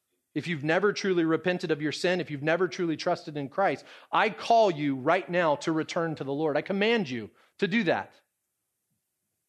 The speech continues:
God has given you clear instruction. Don't wait another minute. And for those, those of us in here that have trusted in Christ, I call you to action as well. Continue to pursue Christ in this manner.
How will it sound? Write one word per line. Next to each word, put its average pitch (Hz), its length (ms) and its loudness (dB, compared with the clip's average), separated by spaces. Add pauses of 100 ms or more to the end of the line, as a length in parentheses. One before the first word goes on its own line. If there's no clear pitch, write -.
(500)
God 208 240 4
has 180 160 0
given 196 260 0
you 165 140 0
clear 202 260 0
instruction. 170 640 -2 (320)
Don't 202 300 2
wait 190 220 2
another 170 280 0
minute. 160 340 -4 (1200)
And 131 100 -16
for 185 160 2
those, 196 320 2
those 185 240 2
of 185 80 0
us 185 160 -2
in 170 60 -2
here 175 260 -2
that 147 160 -2
have 143 220 -4
trusted 202 420 0
in 135 160 -4
Christ, 147 420 -2
I 160 120 0
call 202 260 0
you 196 120 -2
to 190 60 6
action 196 360 -2
as 151 120 -2
well. 160 460 -4 (600)
Continue 233 460 0
to 285 80 0
pursue 240 460 0
Christ 127 720 -2 (340)
in 180 160 2
this 202 220 0
manner. 202 400 0